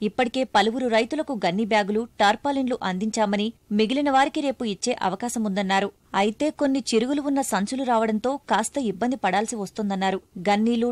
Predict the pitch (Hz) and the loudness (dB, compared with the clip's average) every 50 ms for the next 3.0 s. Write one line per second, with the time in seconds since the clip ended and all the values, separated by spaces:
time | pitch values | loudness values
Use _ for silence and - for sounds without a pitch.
0 | - - 202 185 202 214 - 247 247 240 233 226 226 220 - 208 202 214 - 220 | 0 0 2 2 2 2 0 0 2 2 2 0 0 0 0 -2 -2 0 -2 -2
1 | 190 175 175 190 226 226 226 226 - 226 190 165 165 180 - - 240 240 226 220 | -2 -2 -2 -2 -2 0 -2 0 -2 -2 0 0 0 -2 -2 -2 -2 -2 0 0
2 | 214 196 196 190 208 247 262 - _ - - 247 233 190 208 277 254 208 233 247 | 0 0 0 -2 -2 -4 -6 -10 _ -10 -6 -6 -4 0 0 0 2 2 0 -2